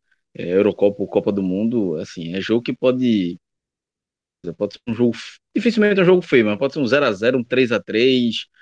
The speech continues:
ou dois a zero, quatro a zero, como a gente já viu em Copas do Mundo, encontros de grandes seleções. Então não tive muita coragem, não. Mas o, um jogo que eu fui, é, na,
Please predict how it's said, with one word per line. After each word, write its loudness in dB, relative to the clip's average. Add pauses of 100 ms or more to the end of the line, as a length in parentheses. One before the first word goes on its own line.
(140)
ou -2
dois 4
a 2
zero, 0
quatro -4
a 0
zero, -2
como -4
a -6
gente -10
já -2
viu -8
em -14
Copas -10
do -6
Mundo, -8 (180)
encontros -14
de -6
grandes -4
seleções. -4 (340)
Então 0
não 2
tive 0
muita 4
coragem, 0
não. 0 (800)
Mas 2
o, 4
um 2
jogo 4
que -6
eu -4
fui, -2 (320)
é, -4
na, -6